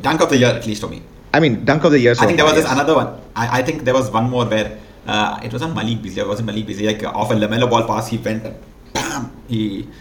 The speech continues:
Speaker 1: uh, Charlotte Hornets guy, uh, Miles Bridges, I think. He got the, uh, wraparound pass from LaMelo Ball and then went bam!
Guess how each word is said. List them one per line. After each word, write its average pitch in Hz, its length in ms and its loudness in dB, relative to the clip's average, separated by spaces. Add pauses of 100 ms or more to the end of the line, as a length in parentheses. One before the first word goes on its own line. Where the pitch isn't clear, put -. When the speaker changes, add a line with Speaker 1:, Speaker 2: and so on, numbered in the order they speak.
(120)
Speaker 1:
uh, 104 160 -2
Charlotte 120 300 2
Hornets 113 260 -2
guy, 110 260 -4 (380)
uh, 98 520 -4
Miles 127 240 2
Bridges, 95 320 -2
I 87 60 -6
think. - 200 -12 (500)
He 98 200 -12
got 107 300 -4
the, 117 140 2
uh, - 440 -6
wraparound 123 420 0
pass 117 240 -4
from 113 260 0
LaMelo 107 320 -2
Ball 101 140 -2
and 107 100 -4
then 107 140 -4
went - 440 -8
bam! - 260 -10